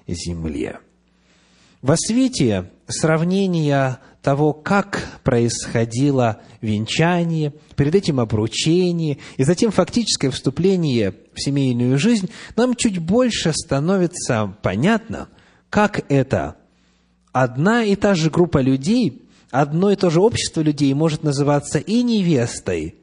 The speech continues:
и женой одновременно. Каким именно образом всё будет разворачиваться далее? Где будет брачная вечеря Агнца? Где будет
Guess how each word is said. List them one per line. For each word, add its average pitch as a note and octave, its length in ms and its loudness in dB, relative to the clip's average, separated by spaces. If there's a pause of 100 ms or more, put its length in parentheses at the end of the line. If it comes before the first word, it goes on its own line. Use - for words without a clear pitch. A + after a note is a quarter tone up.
(440)
и F3 140 2
женой D#3 760 2 (160)
одновременно. B2 1040 -4 (840)
Каким A#3 400 2
именно A3+ 520 2
образом F3+ 760 2 (400)
всё - 240 2
будет F#3 260 2
разворачиваться F3 880 2
далее? D3 680 -2 (300)
Где D3 720 2 (180)
будет B2+ 760 0 (180)
брачная A#2 840 0
вечеря A2+ 600 -2 (200)
Агнца? A#2 800 -4 (160)
Где G#3 400 2
будет C#3 640 0